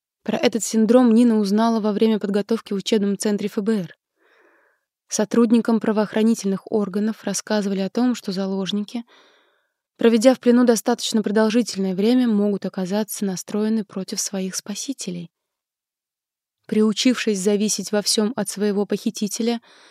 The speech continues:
жертва начинает сопереживать ему. Один из многих механизмов выживания, к которому приспосабливается человеческий рассудок.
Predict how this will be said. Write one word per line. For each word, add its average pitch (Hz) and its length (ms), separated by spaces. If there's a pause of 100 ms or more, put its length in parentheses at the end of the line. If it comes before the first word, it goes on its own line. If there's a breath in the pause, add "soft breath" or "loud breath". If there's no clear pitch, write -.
(580 soft breath)
жертва 233 460
начинает 226 520
сопереживать 233 840
ему. 170 220 (1120)
Один 202 320
из 196 100
многих 202 400
механизмов 196 640
выживания, 190 600 (300 loud breath)
к - 140
которому 208 440
приспосабливается 196 920
человеческий 190 680
рассудок. 185 600